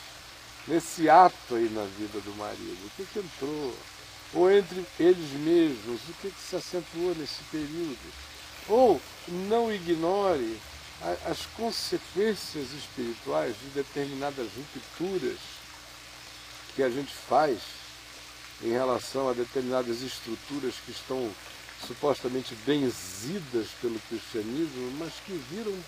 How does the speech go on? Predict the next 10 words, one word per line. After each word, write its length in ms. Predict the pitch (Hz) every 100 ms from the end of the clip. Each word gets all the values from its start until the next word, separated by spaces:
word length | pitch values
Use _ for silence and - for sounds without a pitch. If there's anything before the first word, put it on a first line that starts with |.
| -
poderes 480 | 196 180 165 190 180 139
demoníacos 1040 | 165 185 185 175 165 185 190 165 - 123 117
na 120 | 127
mente 280 | 120 143 143
e 40 | 135
na 100 | 127
alma 300 | 135 135 139
das 160 | 139 -
pessoas. 460 | 147 - - 147 139 - - - - - - -
E 40 | -